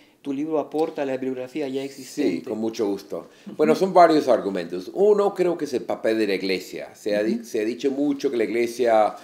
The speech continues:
Speaker 2: algunos sectores, siempre la iglesia católica heterogénea, algunos sectores apoyaron lo-, a los rebeldes y algunos a, a lo-, a autoridades, a los realistas, ¿no?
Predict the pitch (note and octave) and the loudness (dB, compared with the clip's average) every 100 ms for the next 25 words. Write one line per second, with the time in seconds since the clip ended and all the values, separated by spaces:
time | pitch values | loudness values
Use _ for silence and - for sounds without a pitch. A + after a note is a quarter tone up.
0 | - _ A2 A2 B2 A#2+ C3 E3 C#3+ C3 | -20 _ -4 -2 -2 -2 -2 4 6 6
1 | B2+ A#2+ A2 G#2 F#2+ G#2+ A2 G2+ G2 F#2 | 4 0 0 0 0 -2 0 2 2 0
2 | F2+ G#2 G#2 F#2+ G2 F#2+ F2+ E2 D2 - | -4 -2 -2 -4 0 2 2 0 -4 -10
3 | - F#2+ G#2+ D3+ C3 A#2+ A2+ A2+ - - | -8 -6 0 2 2 2 0 -2 -16 -6
4 | G#2 G#2+ A2 A2 - A2+ G#2+ G2+ E2+ F2+ | 0 2 0 -2 0 0 0 -4 -6 2
5 | A#2 C#3 C#3 A2 - F#2 F#2 F2 F#2+ G2 | 6 6 6 0 -2 -4 -4 -2 -2 -2
6 | G2 A2+ B2+ - _ _ - G#2 G2 G2+ | -2 -2 -4 -12 _ _ -6 -2 0 0
7 | A#2 A#2 A#2+ A#2+ - F#2+ F#2 F#2 F2+ F2 | 0 0 -2 -4 -10 -6 -4 -4 -6 -6
8 | - F2+ F2+ F2 - F2+ F2 F2+ G2+ C#3+ | -8 -8 -8 -8 -8 -8 -8 -4 4 8
9 | A#2+ F#2 F2+ F2 F2+ G2 A2 C#3+ - E2 | 8 6 -2 -6 -4 -4 -2 -4 -6 -10
10 | D#2 - - A#2 C#3+ | -10 -12 -6 -4 -4